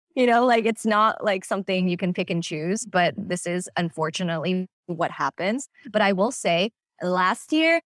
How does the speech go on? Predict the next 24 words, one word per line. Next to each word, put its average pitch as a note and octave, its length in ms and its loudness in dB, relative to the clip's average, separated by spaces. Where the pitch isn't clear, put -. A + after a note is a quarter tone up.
Jessica G#3+ 400 -2
Wu, C4+ 480 4
who C4 120 2
was G#3+ 140 2
my D#3+ 140 -4
castmate C4 460 -2
in D#3+ 80 -6
the D#3 60 -8
Saigon, F#3 420 0
she F3+ 180 -6
changed G3+ 260 -4
things F#3+ 200 -2
around, D3+ 340 0
and E3+ 240 -6
now F3+ 280 0
you E3 200 -4
can F#3 280 -6
work E3+ 340 -4
on E3 140 -4
Broadway D#3+ 360 -2
on D#3+ 180 -6
an D3+ 100 -6
O D3+ 100 -6
one. G3+ 280 0